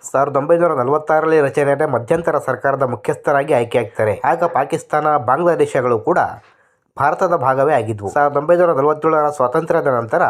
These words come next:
ಸ್ವತಂತ್ರ ಭಾರತದ ಮೊದಲ ಪ್ರಧಾನಿಯಾಗಿ ಆಯ್ಕೆಯಾಗ್ತಾರೆ. ಇವರ ಅವಧಿಯಲ್ಲಿ ಭಾರತಕ್ಕೆ ಹೊಸ ಸಂವಿಧಾನ ರಚನೆಯಾಗುತ್ತೆ ಹಾಗೂ ಭಾಷಾವಾರು ರಾಜ್ಯಗಳ ರಚನೆಯಾಗುತ್ತೆ. ನೆಹರು ತಮ್ಮ ನೇತೃತ್ವದಲ್ಲೇ ಸಾವಿರದ ಒಂಬೈನೂರ ಐವತ್ತೆರಡರ ಮೊದಲ ಚುನಾವಣೆ ಹಾಗೂ ಸಾವಿರದ ಒಂಬೈನೂರ ಐವತ್ತೇಳು,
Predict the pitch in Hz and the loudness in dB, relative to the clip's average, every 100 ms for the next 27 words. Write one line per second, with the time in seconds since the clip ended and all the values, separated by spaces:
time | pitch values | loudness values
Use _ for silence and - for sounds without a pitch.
0 | - 123 180 185 190 147 147 160 156 117 | 0 -2 0 0 0 0 0 0 0 0
1 | 123 170 160 131 131 135 127 131 120 110 | 0 0 0 -2 -2 0 0 2 0 0
2 | 117 110 110 101 156 190 185 180 165 170 | -4 -4 -4 0 2 2 2 2 2 2
3 | 139 131 143 127 - 156 98 - _ _ | 2 0 -2 -6 -2 -2 -2 -8 _ _
4 | _ - 127 185 156 151 147 147 147 120 | _ -6 -2 0 0 0 0 0 -2 -2
5 | 123 117 107 107 107 151 180 120 131 - | -2 0 -2 -2 0 0 0 0 -2 2
6 | 170 160 131 127 131 139 123 110 120 113 | 2 2 2 0 0 0 0 -2 -2 -2
7 | 104 - - - 123 151 196 185 139 156 | -4 -6 -8 -4 -2 2 0 0 -2 0
8 | 151 147 147 143 123 123 156 107 - _ | 0 0 -2 -2 -2 0 0 -2 -4 _
9 | - 143 143 139 156 175 170 143 151 151 | -4 0 2 0 2 2 4 4 2 2
10 | 156 147 127 131 151 - 143 139 139 156 | 0 2 2 2 0 0 2 2 2 2
11 | 143 170 170 147 139 131 156 156 139 143 | 2 2 2 2 0 2 2 2 4 4
12 | 147 151 147 151 147 - | 2 2 4 4 -2 -10